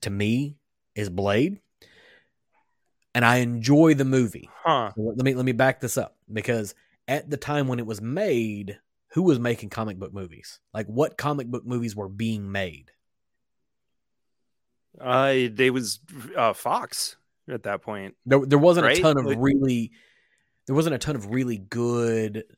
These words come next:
Speaker 1: name brand comics that were being made, right? And
Speaker 2: Well,
Speaker 1: to
Speaker 2: I mean,
Speaker 1: take
Speaker 2: like,
Speaker 1: a
Speaker 2: uh, like, like, X-Men was being
Speaker 1: Right.
Speaker 2: made around
Speaker 1: So
Speaker 2: that
Speaker 1: you,
Speaker 2: time.
Speaker 1: you've got X-Men,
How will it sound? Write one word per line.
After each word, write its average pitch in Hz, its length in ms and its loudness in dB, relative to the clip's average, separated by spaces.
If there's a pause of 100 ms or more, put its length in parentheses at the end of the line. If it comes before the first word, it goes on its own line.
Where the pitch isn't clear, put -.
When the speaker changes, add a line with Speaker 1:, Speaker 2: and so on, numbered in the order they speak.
(460)
Speaker 1:
name 120 500 -4
brand 110 580 -2
comics 117 340 -4
that 101 80 -10
were 101 80 -10
being 101 220 -4
made, 80 240 -8 (400)
right? 107 280 -4 (540)
And 127 140 0
Speaker 2:
Well, 226 100 4
Speaker 1:
to - 40 4
Speaker 2:
I 180 40 0
mean, 190 120 4
Speaker 1:
take 180 60 4
Speaker 2:
like, 143 200 4
Speaker 1:
a 143 140 2 (120)
Speaker 2:
uh, 180 40 -4
like, 165 220 2 (120)
like, 147 200 -2
X-Men 101 460 -4
was - 380 -2 (200)
being 101 220 -8
Speaker 1:
Right. - 180 6
Speaker 2:
made - 100 -16
around - 100 -16
Speaker 1:
So 135 80 4
Speaker 2:
that 131 60 6
Speaker 1:
you, 127 80 0
Speaker 2:
time. 113 100 -2
Speaker 1:
you've 135 100 0
got 135 160 6
X-Men, 107 520 0